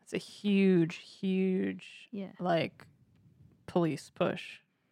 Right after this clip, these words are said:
Speaker 1: Never
Speaker 2: Yeah,
Speaker 1: see that.
Speaker 2: and the U K has twenty-seven specialists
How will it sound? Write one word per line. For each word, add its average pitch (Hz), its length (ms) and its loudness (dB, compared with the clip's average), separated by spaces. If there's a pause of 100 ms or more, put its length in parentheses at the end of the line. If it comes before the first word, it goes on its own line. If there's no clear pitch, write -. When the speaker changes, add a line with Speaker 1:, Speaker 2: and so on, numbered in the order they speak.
(360)
Speaker 1:
Never 185 380 2
Speaker 2:
Yeah, 185 120 0
Speaker 1:
see - 120 -10
that. - 220 -2
Speaker 2:
and 202 380 -2 (1120)
the 202 120 2
U 220 220 0
K 214 320 -2
has - 400 -4
twenty-seven 262 1080 -2
specialists - 720 -6